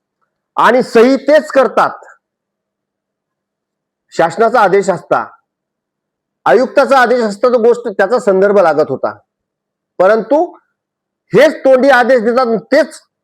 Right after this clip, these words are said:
पत्र काढतात आणि या लोकांना घरी बसवलं. एवढंच नाही, हे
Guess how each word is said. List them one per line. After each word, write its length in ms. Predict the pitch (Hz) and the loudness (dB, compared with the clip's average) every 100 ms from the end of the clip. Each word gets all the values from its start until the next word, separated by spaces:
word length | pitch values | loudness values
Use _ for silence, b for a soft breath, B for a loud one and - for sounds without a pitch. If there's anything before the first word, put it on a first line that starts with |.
| _ | _
पत्र 260 | 214 208 254 | -4 -2 -2
काढतात 420 | 220 202 185 226 - - _ _ _ | 0 0 0 -2 -4 -16 _ _ _
आणि 280 | 135 175 214 | -4 0 2
या 100 | 214 | 2
लोकांना 800 | 160 160 165 175 175 190 208 - | 2 0 0 0 0 0 -2 -6
घरी 260 | 123 147 190 | -4 -2 0
बसवलं. 420 | 170 - 120 104 101 _ _ _ _ _ _ _ - | -2 -2 -6 -8 -12 _ _ _ _ _ _ _ -4
एवढंच 420 | 156 175 247 233 | 0 2 2 2
नाही, 260 | 226 180 110 - _ _ _ _ _ _ - | 0 0 -2 -16 _ _ _ _ _ _ -2
हे 420 | 160 196 196 - | 0 0 -2 -12